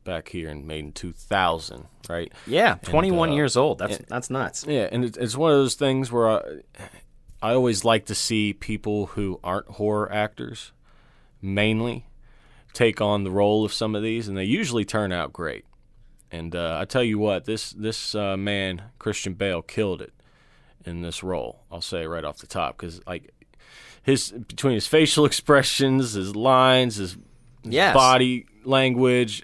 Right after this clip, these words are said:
Speaker 1: line, everything. I mean, he, I firmly believe, without a doubt, watching this,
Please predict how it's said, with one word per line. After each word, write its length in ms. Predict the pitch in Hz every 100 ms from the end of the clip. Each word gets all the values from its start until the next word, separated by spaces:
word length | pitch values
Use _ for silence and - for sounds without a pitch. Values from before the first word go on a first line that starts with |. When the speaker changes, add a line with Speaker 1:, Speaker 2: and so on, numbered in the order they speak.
| _ _ -
Speaker 1:
line, 280 | 113 123 120 -
everything. 520 | 139 110 80 - 55
I 100 | -
mean, 220 | 95 95
he, 220 | 98 160 -
I 220 | 104 143
firmly 680 | 143 - - 147 175 151 139
believe, 840 | 113 104 101 123 117 85 - - - - - _ _ -
without 300 | 101 110 113
a 40 |
doubt, 240 | 107 110 95
watching 400 | 104 98 92 82
this, 300 | - -